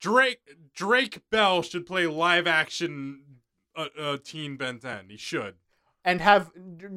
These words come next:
Speaker 2: d-, don't, no one mention it. He's not even, like,
Speaker 1: No one
Speaker 2: Alien
Speaker 1: mention
Speaker 2: Force Ben ten.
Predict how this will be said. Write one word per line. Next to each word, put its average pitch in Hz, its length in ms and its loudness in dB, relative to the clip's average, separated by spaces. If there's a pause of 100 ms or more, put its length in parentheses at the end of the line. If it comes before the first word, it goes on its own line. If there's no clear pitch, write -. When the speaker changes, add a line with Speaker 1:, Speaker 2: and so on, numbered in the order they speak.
(140)
Speaker 2:
d-, 185 160 -20
don't, 202 260 4
no 202 180 4
one 214 200 4
mention 160 340 -2
it. 104 120 -20 (580)
He's 202 220 -4
not 214 200 6
even, 226 240 0
like, 190 200 6
Speaker 1:
No 135 100 -2
one 143 80 2
Speaker 2:
Alien 185 300 8
Speaker 1:
mention - 60 -14
Speaker 2:
Force 156 240 -2
Ben 147 220 0
ten. 127 400 -6